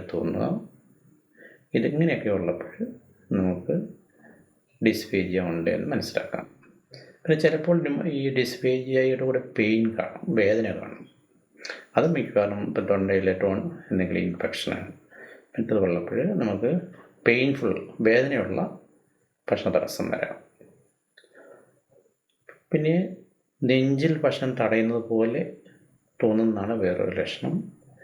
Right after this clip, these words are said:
അത് നേരത്തെ ഞാൻ പറഞ്ഞു, മിക്കവാറും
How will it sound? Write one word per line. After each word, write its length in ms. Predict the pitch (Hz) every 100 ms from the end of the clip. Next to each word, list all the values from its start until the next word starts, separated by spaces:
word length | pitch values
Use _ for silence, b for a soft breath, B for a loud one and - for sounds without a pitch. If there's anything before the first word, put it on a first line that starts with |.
| B B B B B -
അത് 440 | 135 220 226 - - _ -
നേരത്തെ 280 | 127 117 113
ഞാൻ 200 | 107 98
പറഞ്ഞു, 420 | - 90 127 196 - - _ -
മിക്കവാറും 760 | 117 - 104 98 - 180 -